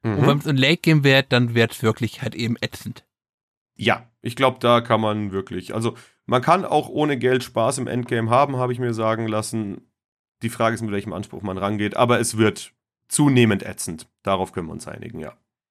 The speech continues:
Speaker 2: Kann ich jetzt noch sagen, solche Suchtis wie Roland Austin hat, die auch Patreon-Level, keine Ahnung, dreitausendachthundertfünfundsiebzig in Diablo drei mittlerweile haben, die haben auch damit Spaß im
Speaker 1: Das
Speaker 2: Endgame?
Speaker 1: kannst du sehr gut sagen, ist dein Podcast. <laughs>
Speaker 2: Nein,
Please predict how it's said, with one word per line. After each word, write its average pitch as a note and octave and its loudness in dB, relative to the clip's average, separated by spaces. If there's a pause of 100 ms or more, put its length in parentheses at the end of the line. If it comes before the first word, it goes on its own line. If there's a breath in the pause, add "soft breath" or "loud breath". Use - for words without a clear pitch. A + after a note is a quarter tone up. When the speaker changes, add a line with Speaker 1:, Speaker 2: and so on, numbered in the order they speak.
(140)
Speaker 2:
Kann B2+ 0
ich C3+ 2
jetzt - 0
noch B2 0
sagen, B2+ 4
solche A#2+ 0
Suchtis B2+ -4
wie A2+ 0
Roland A#2 2
Austin A#2+ 0
hat, B2 0
die A2 -2
auch G2+ -4
Patreon-Level, A2 0
keine G#2 0
Ahnung, A2+ 2
dreitausendachthundertfünfundsiebzig A2+ 0
in G#2 -2
Diablo G#2+ 2
drei A2 2
mittlerweile G2+ 2
haben, G#2 2 (840)
die A2+ 2
haben A#2 4
auch G#2+ 0
damit A2+ 2
Spaß - -6 (400)
im - -4
Speaker 1:
Das G#2+ 2
Speaker 2:
Endgame? A#2+ 4
Speaker 1:
kannst C3 0
du C#3+ -4
sehr B2+ -2
gut C3+ -6
sagen, D3+ 0
ist G2+ -4
dein A2+ 2
Podcast. G#2+ -4
<laughs> - 0
Speaker 2:
Nein, G2+ 2